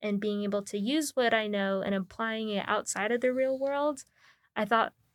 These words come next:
like, that was mind-blowing. Like, I felt like I was able to do something even though, like,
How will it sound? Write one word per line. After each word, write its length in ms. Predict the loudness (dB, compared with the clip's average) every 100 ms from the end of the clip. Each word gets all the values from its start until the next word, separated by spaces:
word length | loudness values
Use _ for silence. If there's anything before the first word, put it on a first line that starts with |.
| _ -2
like, 240 | -2 2
that 100 | 6
was 120 | 6 6
mind-blowing. 680 | 4 2 2 2 2 2 4
Like, 200 | 4 4
I 120 | 2
felt 200 | 4 6
like 160 | 6 6
I 420 | 4 6 4 0 -6 _
was 160 | 2 4
able 240 | 4 2
to 140 | 0 -2
do 220 | -2 -2
something 400 | -2 -2 -2 -4
even 300 | -2 -2 2
though, 280 | 2 2 0
like, 280 | 0 -2